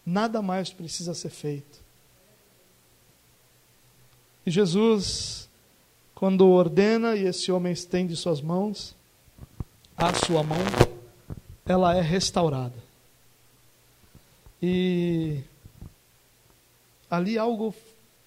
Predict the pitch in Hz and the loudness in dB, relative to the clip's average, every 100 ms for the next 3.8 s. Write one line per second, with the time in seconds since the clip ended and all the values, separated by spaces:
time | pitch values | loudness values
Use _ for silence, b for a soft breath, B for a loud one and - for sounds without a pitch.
0 | _ _ 175 208 240 233 196 165 185 190 | _ _ -6 -4 -2 -4 -4 -4 -2 -2
1 | 151 151 139 139 127 - - - b b | -6 -10 -12 -12 -12 -14 -18 -20 b b
2 | b - 175 208 220 202 196 185 190 180 | b -6 -2 0 0 -2 0 2 2 0
3 | 175 175 - 151 170 254 302 | -2 -6 -4 -2 -2 -4 -10